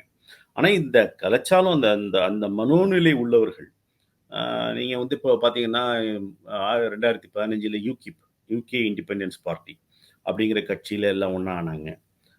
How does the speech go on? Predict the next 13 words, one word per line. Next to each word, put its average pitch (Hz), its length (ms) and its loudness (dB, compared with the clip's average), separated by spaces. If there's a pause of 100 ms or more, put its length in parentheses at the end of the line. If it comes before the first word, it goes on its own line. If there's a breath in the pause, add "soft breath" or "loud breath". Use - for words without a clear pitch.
(220)
அந்த 151 300 4
கட்சி 131 640 0
அந்த 107 220 0
பிரெக்சிட்டை 151 560 0
மட்டுமே 151 400 4
ஒரே 127 400 4
கொள்கையா 107 340 0
வச்சு, 95 260 -8 (100)
ஐரோப்-, 104 500 0
ஆம், 95 380 -6
ஐரோப்-, 98 560 -4
ஐரோப்பிய 113 500 0
ஒன்றியத்திலிருந்து 95 560 -6